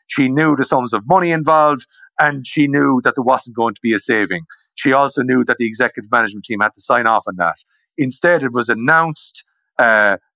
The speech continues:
to the R T E management team, "Breda's leaving, best of luck to her, we'll have a going away party for her," and nobody said anything about a redundancy. And Emer Cusack sat there and said nothing at that time, while the rest of the management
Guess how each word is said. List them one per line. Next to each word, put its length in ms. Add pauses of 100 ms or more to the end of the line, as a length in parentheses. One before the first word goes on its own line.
to 100
the 100
R 160
T 120
E 40
management 380
team, 320 (500)
"Breda's 340
leaving, 420 (260)
best 240
of 80
luck 220
to 120
her, 140
we'll 160
have 120
a 40
going 260
away 200
party 320
for 200
her," 200 (260)
and 120
nobody 280
said 180
anything 220
about 200
a 40
redundancy. 640 (320)
And 140
Emer 200
Cusack 360
sat 260
there 300 (300)
and 180
said 260
nothing 540 (140)
at 200
that 220
time, 320 (220)
while 180
the 100
rest 300
of 80
the 80
management 440